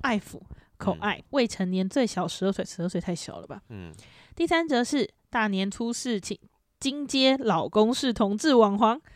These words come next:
Speaker 1: 他崩溃哭，除夕还约炮医师。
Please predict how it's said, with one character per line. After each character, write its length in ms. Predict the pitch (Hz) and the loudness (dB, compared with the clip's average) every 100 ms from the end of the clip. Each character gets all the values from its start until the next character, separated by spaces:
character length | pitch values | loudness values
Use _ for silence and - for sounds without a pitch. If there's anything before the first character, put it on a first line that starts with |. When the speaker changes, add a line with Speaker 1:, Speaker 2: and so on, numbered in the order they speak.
| _ | _
Speaker 1:
他 220 | - 185 | -2 0
崩 240 | 185 196 196 | 0 -2 0
溃 180 | 214 185 | -2 -2
哭， 320 | - 196 208 _ | -2 -4 -4 _
除 260 | - 175 175 | -6 -2 -2
夕 220 | 185 214 | 0 0
还 180 | 170 165 | 0 0
约 220 | 175 180 | 2 2
炮 260 | - 185 170 | 0 -2 0
医 180 | 175 | -2
师。 360 | 185 - 190 | -4 -2 -2